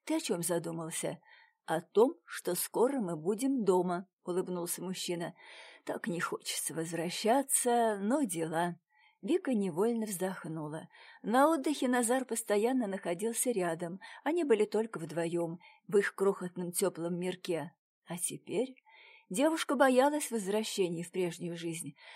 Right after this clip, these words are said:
Она не знала, сможет ли прижиться в чужом доме, станет ли он родным. Её тревожила предстоящая встреча со старшим сыном Назара. Девушка немного опасалась за своё будущее.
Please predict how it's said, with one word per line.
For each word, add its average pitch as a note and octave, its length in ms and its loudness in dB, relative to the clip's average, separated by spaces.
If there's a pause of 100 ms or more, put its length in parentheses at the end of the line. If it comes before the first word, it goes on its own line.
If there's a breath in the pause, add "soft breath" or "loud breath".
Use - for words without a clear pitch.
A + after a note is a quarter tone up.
(120 loud breath)
Она A#3+ 240 4
не F4 160 0
знала, A#3+ 440 4
сможет C4 580 2
ли C#4+ 140 -2
прижиться B3+ 720 0
в - 60 -12
чужом G#3+ 420 0
доме, F#3 440 0 (240 loud breath)
станет C4 520 2
ли F#3 100 2
он A#3+ 200 0
родным. F3 580 -4 (280 loud breath)
Её G#3+ 260 6
тревожила A#3 580 6
предстоящая C#4 800 0
встреча A3 500 2
со C#4 180 0
старшим C4+ 460 0
сыном F#3+ 440 0
Назара. F#3 520 -2 (360 loud breath)
Девушка F#3+ 420 -2
немного G#3 420 0
опасалась G#3+ 920 -2
за F3+ 140 -4
своё E3 400 -4
будущее. E3+ 640 -6